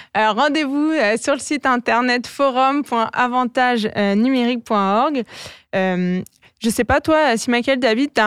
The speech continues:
un petit, euh, une petite invitation, euh, aux gens à, à, à aller consulter Wikipédia. Euh, puis, je sais pas, mais, euh, participer à cette encyclopédie, euh, Wikipédia, puis, euh, allez voir, renseignez-vous. C'est vraiment un monde, un univers très, très intéressant.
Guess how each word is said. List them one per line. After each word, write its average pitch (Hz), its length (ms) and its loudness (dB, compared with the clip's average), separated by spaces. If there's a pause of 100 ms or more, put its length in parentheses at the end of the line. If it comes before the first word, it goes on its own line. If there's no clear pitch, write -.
un 214 100 2
petit, 262 320 -2
euh, 208 220 2
une 214 200 0
petite 262 220 -6
invitation, 247 800 0
euh, 208 320 0
aux 226 160 0
gens 247 260 2
à, 220 120 2 (120)
à, 220 160 -2
à - 40 -6 (120)
aller 220 220 0
consulter 277 560 -2
Wikipédia. 254 560 0
Euh, 220 240 2
puis, 220 400 -4
je 202 100 -6
sais 214 160 -2
pas, 254 160 0
mais, 226 160 0 (460)
euh, 190 180 2
participer 277 920 0 (100)
à 208 340 2
cette 254 280 -2
encyclopédie, 247 880 0 (360)
euh, 208 280 4
Wikipédia, 247 920 0
puis, 220 320 -2
euh, 175 440 0
allez 233 280 0
voir, 233 420 2
renseignez-vous. 247 640 0
C'est 262 140 -2
vraiment 226 280 2
un - 20 0
monde, 285 180 0 (200)
un 233 100 4
univers 240 280 2
très, 285 180 -2
très 262 240 -2
intéressant. 214 500 0